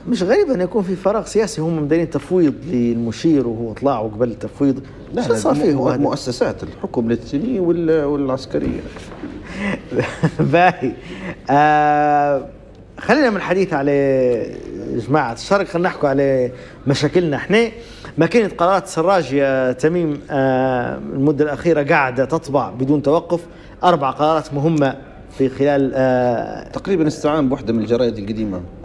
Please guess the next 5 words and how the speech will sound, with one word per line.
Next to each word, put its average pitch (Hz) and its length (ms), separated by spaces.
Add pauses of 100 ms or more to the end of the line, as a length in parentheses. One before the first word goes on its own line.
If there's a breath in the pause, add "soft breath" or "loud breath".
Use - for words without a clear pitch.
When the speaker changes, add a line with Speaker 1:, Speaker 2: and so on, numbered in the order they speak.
(140)
Speaker 1:
آه، 165 180
طبع 156 540
الرول 151 280
هذاك. 135 400 (1080 loud breath)
آه، 139 300